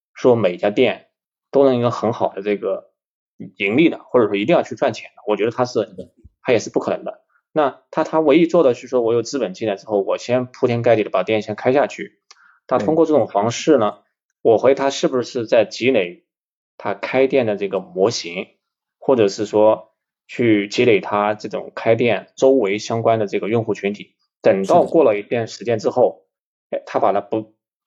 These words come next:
Speaker 1: 不盈利的店可能把它关掉，或者说这两个门店之间消费者有重合太多了，他又把它关掉。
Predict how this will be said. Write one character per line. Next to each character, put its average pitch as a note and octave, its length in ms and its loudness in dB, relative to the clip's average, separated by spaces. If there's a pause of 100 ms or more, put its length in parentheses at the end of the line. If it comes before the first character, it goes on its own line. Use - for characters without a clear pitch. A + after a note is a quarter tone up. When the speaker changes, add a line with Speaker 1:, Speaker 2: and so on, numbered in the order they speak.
(380)
Speaker 1:
不 E3 100 2
盈 A#2 240 0
利 B2+ 100 4
的 G#2 100 2
店 G#2 200 -2
可 - 120 -14
能 F#2+ 100 -6
把 - 60 -14
它 F#2 80 -8
关 G#2+ 220 -2
掉， G#2+ 140 0 (140)
或 A2+ 160 4
者 G2 80 0
说 G2+ 300 0
这 G2 360 -6 (160)
两 G2 220 0
个 G2+ 80 -6
门 G#2+ 140 2
店 A#2+ 160 2
之 G#2+ 80 -4
间 G#2 100 0
消 A#2 220 2
费 A#2 120 2
者 F#2+ 140 -2
有 F2+ 100 -6
重 G#2 240 -4
合 F#2+ 200 0
太 - 220 -2
多 B2 200 4
了， - 160 -12
他 - 120 -8
又 F#2 60 -2
把 - 120 -10
它 - 80 -16
关 F#2+ 220 -8
掉。 F#2+ 120 -6